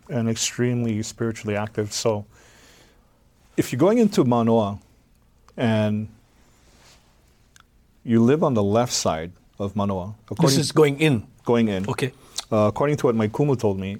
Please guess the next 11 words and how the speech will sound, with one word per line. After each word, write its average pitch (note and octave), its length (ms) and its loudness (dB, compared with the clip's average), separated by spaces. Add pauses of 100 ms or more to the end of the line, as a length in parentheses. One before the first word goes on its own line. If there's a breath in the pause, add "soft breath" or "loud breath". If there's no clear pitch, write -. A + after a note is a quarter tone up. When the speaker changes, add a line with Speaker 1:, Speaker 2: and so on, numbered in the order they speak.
Speaker 1:
is G#2 420 -2 (440 soft breath)
the A#2 100 2
left F3 180 2
side F3 160 2
of B2 140 2
Manoa A2 340 2
was G#2 460 -4
all A2+ 320 2
for G#2+ 240 -2
the G2+ 160 -2
ali'i. G#2 420 -4